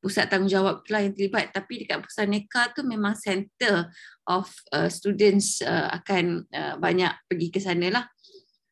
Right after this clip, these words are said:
So, kalau dekat F-, F S S K, fakulti kita tu kat bawah sekali ada the famous, ah, dah, dah, dah more famous lah,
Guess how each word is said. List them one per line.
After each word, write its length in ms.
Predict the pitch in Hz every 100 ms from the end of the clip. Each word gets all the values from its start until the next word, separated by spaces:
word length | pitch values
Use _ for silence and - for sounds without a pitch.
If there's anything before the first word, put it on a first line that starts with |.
| _ _ _ _ _ _
So, 240 | - 202 196
kalau 240 | 190 196
dekat 320 | 185 190 185
F-, 160 | 220 196
F 180 | - 196
S 80 | 208
S 140 | 214 214
K, 160 | 247
fakulti 400 | 247 220 214 208
kita 320 | 196 214 240 233
tu 160 | 285 285
kat 160 | 220
bawah 240 | 185 196 233
sekali 400 | - 220 240 247
ada 300 | 185 175 180
the 280 | 165 175 - 160 156 156 - - - _
famous, 560 | - 196 240 240 208 - _ - - - -
ah, 400 | 185 185 185 170 165
dah, 400 | 160 165 180 160
dah, 240 | 180 180 - 156
dah 240 | 180 180
more 320 | 175 185 180
famous 480 | 180 202 196 220 233
lah, 240 | 208 185